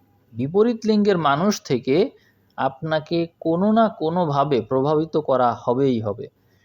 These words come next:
এবং এই প্রভাব আপনার জীবনে বিশেষ কোনো ভূমিকা অবশ্যই রাখবে।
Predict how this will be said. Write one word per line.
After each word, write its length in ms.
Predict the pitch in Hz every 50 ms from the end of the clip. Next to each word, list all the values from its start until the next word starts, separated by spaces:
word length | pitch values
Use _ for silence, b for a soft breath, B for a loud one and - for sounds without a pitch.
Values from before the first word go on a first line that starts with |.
| _ _ _
এবং 260 | - 165 190 214 208 196 214 -
এই 240 | 151 170 190 220 214
প্রভাব 440 | - - 147 135 151 170 160 123
আপনার 420 | 110 113 120 - - 147 151 160 156
জীবনে 520 | 147 143 123 110 107 107 113 165 247 262 226 - _
বিশেষ 480 | 127 123 151 165 - - 240 233 214 -
কোনো 240 | - 180 170 160 139
ভূমিকা 360 | 127 120 127 135 135 - 123
অবশ্যই 440 | 104 104 107 113 110 - - 127 117
রাখবে। 400 | 107 95 104 104 101 104 107